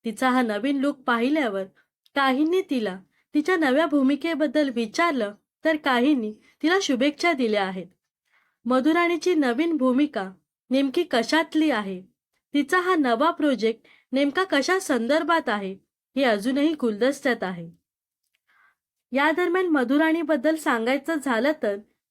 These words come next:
ती अभिनेत्री असल्याबरोबरच कवयित्री देखील आहे. मधुराणीने सादर केलेल्या कवितेच्या अभिवाचनाला चाहत्यांकडून भरभरून प्रेम मिळत असतं.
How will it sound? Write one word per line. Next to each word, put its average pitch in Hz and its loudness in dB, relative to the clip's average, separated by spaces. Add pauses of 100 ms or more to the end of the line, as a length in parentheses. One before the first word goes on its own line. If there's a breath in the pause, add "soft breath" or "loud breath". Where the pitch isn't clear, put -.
ती 339 2
अभिनेत्री 302 2
असल्याबरोबरच 247 0
कवयित्री 302 0
देखील 247 -2
आहे. 185 -6 (640)
मधुराणीने 269 2
सादर 254 0 (100)
केलेल्या 277 0
कवितेच्या 277 -2
अभिवाचनाला 254 0 (480 soft breath)
चाहत्यांकडून 294 2
भरभरून 269 0
प्रेम 311 -2
मिळत 233 0
असतं. 202 -8